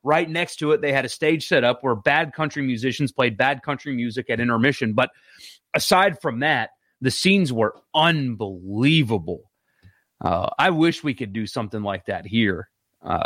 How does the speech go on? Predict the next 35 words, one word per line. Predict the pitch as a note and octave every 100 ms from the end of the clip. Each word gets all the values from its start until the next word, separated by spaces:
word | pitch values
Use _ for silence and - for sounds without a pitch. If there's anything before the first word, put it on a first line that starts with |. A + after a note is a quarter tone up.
| -
in | A2+ G#2 G#2+
our | G#2+
baseball | G#2 G2 G2+ G#2 F#2+
stadiums | - G2 G2+ F#2
or |
in | G2
our | G2+
football | - G#2+ -
stadiums. | F2+ F#2+ F#2 F#2+
I |
don't | C3+ C#3
know | G#2
what | F#2+ A2 C3
you | A2
could | F#2+ F2+ F2
do. | A2+ G2+ F2+
I |
mean, | G2 F#2+ F#2 _ _ _ _ _ _ _ _
uh, | - - - -
if | G#2+ F2
they | B2 C#3
can | B2+
do | A2
hockey | G#2+ A#2 - G#2+
in |
Nashville, | F#2+ G#2+ C#3 - F#2
I | F#2+
guess | A#2 -
they | G#2+
could | F#2
do | F2+
hockey | E2 A2+ A2 F#2+
here | F#2 G#2+
too. | F2+ - A2
But, | F2 F2